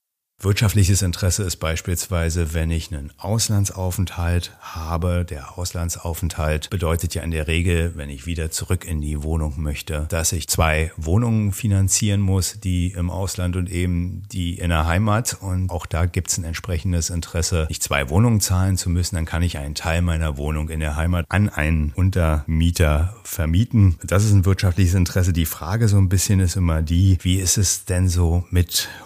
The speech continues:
humanitären Gründen? Also ich hab's ja eingangs erwähnt, es gibt eine gewisse Migration, nicht, nicht nur seit zweitausendfünfzehn, schon vorher, je-, jetzt wieder. Wie ist es eigentlich, wenn ich jemanden gerne aus moralischen Gründen,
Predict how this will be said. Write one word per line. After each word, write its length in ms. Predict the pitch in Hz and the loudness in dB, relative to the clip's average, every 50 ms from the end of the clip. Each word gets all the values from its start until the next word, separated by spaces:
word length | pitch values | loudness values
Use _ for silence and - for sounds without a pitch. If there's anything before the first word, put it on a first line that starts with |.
| - - - | -18 -8 -2
humanitären 840 | 120 110 101 92 85 82 87 87 85 - - 131 143 131 107 92 | 0 2 2 2 4 4 2 2 2 0 0 0 2 2 2 0
Gründen? 480 | 82 - - 73 65 64 65 69 71 71 | 0 -2 -4 -6 -8 -8 -10 -12 -12 -12
Also 380 | 73 71 78 82 82 78 - 87 | -12 -10 -6 -6 -4 -4 -4 -4
ich 180 | 80 - - | -4 -6 -6
hab's 180 | - - - - | -8 -6 -2 2
ja 140 | 95 85 78 | 2 2 2
eingangs 400 | 82 92 98 95 87 85 - 95 | 2 2 4 4 2 2 0 -2
erwähnt, 420 | 92 80 78 90 101 117 110 104 | -2 2 4 4 6 6 6 4
es 140 | 98 - - | 0 -2 -4
gibt 180 | - 98 - | -4 -6 -4
eine 160 | - 101 98 90 | -2 0 0 2
gewisse 580 | 92 90 80 90 95 - - - 104 98 95 90 | 2 2 2 2 2 2 4 4 4 4 4 4
Migration, 1160 | 87 87 92 95 - 87 85 82 80 - - - 98 101 113 123 120 120 117 110 107 104 95 85 - - - - | 4 2 2 2 0 0 0 0 2 0 2 2 4 4 4 6 6 6 6 6 6 4 4 2 0 -4 -10 -8
nicht, 320 | - 101 98 95 87 - - | -4 0 0 0 0 0 2
nicht 260 | 95 92 98 92 - | 4 4 4 6 6
nur 220 | 104 107 110 110 | 6 6 6 6
seit 200 | 92 98 95 90 | 4 4 2 2
zweitausendfünfzehn, 920 | - - 95 90 85 95 90 85 82 87 - - 117 117 110 - - 95 87 | 2 2 2 2 4 4 4 4 2 2 4 4 4 4 2 2 0 0 2
schon 200 | 82 - 98 92 | 2 2 2 0
vorher, 460 | 87 - - 101 101 101 98 98 98 | 0 2 2 4 4 6 6 6 6
je-, 160 | 98 95 90 82 | 6 4 4 2
jetzt 360 | 90 92 85 80 - - 80 | 2 0 0 0 -2 -2 0
wieder. 420 | 82 90 123 135 135 127 123 120 113 - | 0 2 2 2 2 4 4 2 2 2
Wie 100 | 87 90 | 0 0
ist 240 | 95 101 - - - | 0 0 0 0 0
es 140 | 104 92 | -2 -2
eigentlich, 560 | - 85 82 82 95 95 90 - 92 - - - | -2 0 0 2 2 0 0 0 -2 -2 -2 0
wenn 160 | 85 82 87 | 0 2 2
ich 220 | 90 87 82 - | 2 2 0 -2
jemanden 540 | - - 85 90 92 90 90 85 85 87 82 | -4 -4 -2 0 2 2 2 2 0 0 -2
gerne 520 | 78 - 71 82 90 95 95 90 87 87 82 | -4 -6 -4 -2 0 0 2 2 2 0 0
aus 380 | - 76 78 78 82 - - | 0 -2 0 0 0 0 0
moralischen 720 | 95 87 87 87 80 82 80 87 107 120 107 - - 90 80 | 2 2 2 4 4 4 4 6 6 4 4 4 2 0 -2
Gründen, 600 | - - - 76 69 65 65 - - 65 62 - | -4 -6 -6 -6 -6 -6 -8 -10 -10 -10 -10 -12